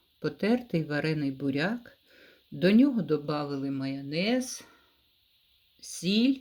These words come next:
часник. І вийшов смачний салат.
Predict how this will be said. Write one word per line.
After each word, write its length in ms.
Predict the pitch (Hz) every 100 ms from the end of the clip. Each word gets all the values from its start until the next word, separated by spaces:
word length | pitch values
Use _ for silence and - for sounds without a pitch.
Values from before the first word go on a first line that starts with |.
| -
часник. 880 | - 143 - - 180 208 240 - - _ _ _ _ _ _ _ _ _ _ _ _ _ _ _ _ _ _
І 100 | 160
вийшов 500 | 143 147 196 - 254
смачний 680 | 262 - 143 123 - 143 147
салат. 720 | 170 - 185 143 131 131 _